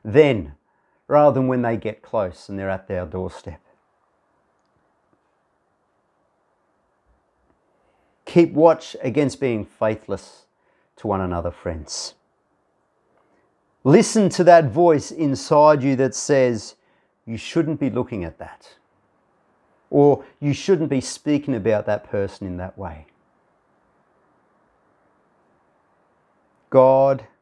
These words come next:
is seeking godly offspring. So be faithful in everything.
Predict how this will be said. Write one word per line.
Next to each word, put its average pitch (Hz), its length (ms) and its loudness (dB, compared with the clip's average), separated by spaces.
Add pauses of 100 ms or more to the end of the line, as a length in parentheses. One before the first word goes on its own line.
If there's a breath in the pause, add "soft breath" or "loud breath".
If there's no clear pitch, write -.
(460)
is 117 180 -6
seeking 120 720 -6 (560)
godly 113 600 -2 (320)
offspring. - 520 -16 (2250)
So - 180 -6
be 92 140 -6
faithful 104 760 -6 (640)
in 101 280 -8
everything. 92 460 -14